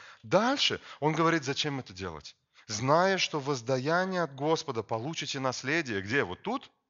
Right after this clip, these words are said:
или вот тут? Что-то я ему послушаюсь, послушаюсь своему мужу, послушно, послушно, а он не меняется.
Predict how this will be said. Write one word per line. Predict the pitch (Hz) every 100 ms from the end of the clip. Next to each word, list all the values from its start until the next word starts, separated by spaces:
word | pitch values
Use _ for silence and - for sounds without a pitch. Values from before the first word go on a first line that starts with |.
| _ _ _ _ _
или | 107 107
вот | 113 110
тут? | 95 - _ _ _ _ _ _ _ _ _ _ _ _ _ _ _ _ _
Что-то | - 170 -
я | 170 170
ему | 170 165
послушаюсь, | 156 - 185 185 170 156
послушаюсь | - 143 - 190 - 170
своему | - 165 160 156
мужу, | 156 151 135
послушно, | 131 123 170 180 151
послушно, | 131 127 160 165 120
а | -
он | 117 196 262
не | 254 247
меняется. | 233 220 220 214 277 294 220